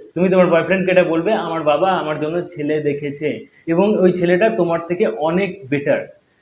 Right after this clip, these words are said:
সে হয়তো পনেরো কুড়ি হাজার টাকার একটা জব করে, কিংবা এখনো জব পায়নি, কিংবা জবের জন্য প্রিপারেশন নিচ্ছে।" তুমি বলো, "যে ছেলেটাকে বাবা দেখেছে, সে already একটা জব করে, বড় কোম্পানিতে বলতে পারো,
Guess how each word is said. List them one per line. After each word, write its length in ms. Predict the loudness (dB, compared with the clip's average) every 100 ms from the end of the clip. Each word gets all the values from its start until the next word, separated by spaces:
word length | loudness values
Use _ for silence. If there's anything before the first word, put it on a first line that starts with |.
| 4
সে 80 | 6
হয়তো 260 | 6 6 4
পনেরো 240 | 2 0 2
কুড়ি 160 | 4
হাজার 180 | 4 2
টাকার 180 | 2 2
একটা 180 | 2 4
জব 160 | 2 4
করে, 160 | 0 2
কিংবা 200 | 0 0
এখনো 180 | 0 0
জব 160 | 0 2
পায়নি, 260 | -2 0 -2
কিংবা 240 | -2 0 0 -2 -4
জবের 240 | -2 -2
জন্য 140 | -2 -6
প্রিপারেশন 420 | -4 0 0 -2
নিচ্ছে।" 240 | -8 -6 -8 -8 _ _
তুমি 160 | 0 2
বলো, 280 | 4 4 6 4 4
"যে 140 | 4 4
ছেলেটাকে 380 | 2 0 0 2
বাবা 220 | 2 2
দেখেছে, 380 | 0 0 0 2 0
সে 200 | 2 0 0
already 500 | -2 -2 -2 0 0 -2 -6
একটা 180 | -8 -8 0
জব 200 | 0 0 -2
করে, 220 | -2 -2 -8 _ _ 0
বড় 180 | 4 6
কোম্পানিতে 440 | 6 4 4 4
বলতে 220 | 2 2 4
পারো, 180 | 2